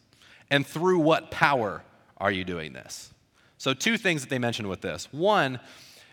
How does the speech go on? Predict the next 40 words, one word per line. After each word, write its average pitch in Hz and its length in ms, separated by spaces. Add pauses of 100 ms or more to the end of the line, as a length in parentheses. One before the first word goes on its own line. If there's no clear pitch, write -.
it's 151 200
this, 151 220
this 143 260
Jewish, 202 440 (100)
uh, 80 160
tradition, 123 680
uh, 107 520
and 123 160
within 131 240
the 135 100
culture 110 580
of 95 440 (260)
this. 101 300
Have 117 140
you 151 60
guys 151 200
familiar 117 420
with 107 100
the 117 60
word 104 180
shmika? 127 520 (1000)
Daniel 147 280
talked 123 300
about 107 240
it 98 140 (1120)
I 98 80
think, 107 140
like, 95 140
a 87 60
year 90 280
ago, 80 280
honestly. 85 560 (400)
Um, 104 360
but 139 100
it - 20
was 151 120
this 185 140
idea 165 420
of, 127 240
like, 110 320